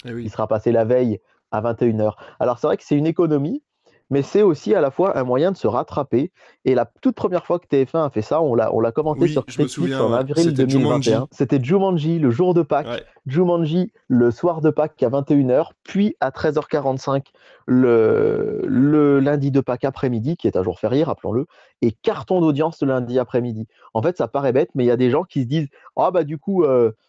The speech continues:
Speaker 2: on va peut-être plutôt le regarder le lendemain », ou des gens, enfin, l'audience, certes, se divise un petit peu, mais ça permet, c'est comme du replay,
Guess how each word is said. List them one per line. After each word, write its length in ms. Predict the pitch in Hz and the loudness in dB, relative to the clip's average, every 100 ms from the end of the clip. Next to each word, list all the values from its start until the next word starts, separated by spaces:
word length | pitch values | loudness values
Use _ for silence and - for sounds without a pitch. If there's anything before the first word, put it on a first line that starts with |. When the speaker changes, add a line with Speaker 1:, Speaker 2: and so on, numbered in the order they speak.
| _ 131 | _ -2
Speaker 2:
on 60 | |
va 80 | 135 | 0
peut-être 180 | - 170 | 0 -4
plutôt 220 | 180 190 | 0 0
le 60 | 165 | 2
regarder 340 | 151 135 135 | 2 2 2
le 60 | 131 | 2
lendemain », 420 | 123 117 131 175 | 0 -2 -2 -2
ou 120 | 190 170 | -2 0
des 160 | 170 | 2
gens, 180 | 156 170 | 2 0
enfin, 260 | 160 113 - | 0 -4 -2
l'audience, 460 | 139 160 160 196 - | 0 2 2 -2 0
certes, 240 | 190 - | -4 -2
se 100 | - | -2
divise 360 | 135 160 185 165 | -2 -2 -2 -2
un 100 | 151 | -2
petit 160 | 143 | -2
peu, 140 | 143 220 | 0 0
mais 80 | 185 | 0
ça 120 | 131 | -2
permet, 400 | 143 135 175 185 | -2 0 0 0
c'est 140 | - | -2
comme 200 | - 226 | -2 0
du 100 | 175 | 0
replay, 440 | 156 151 160 220 | 0 2 2 2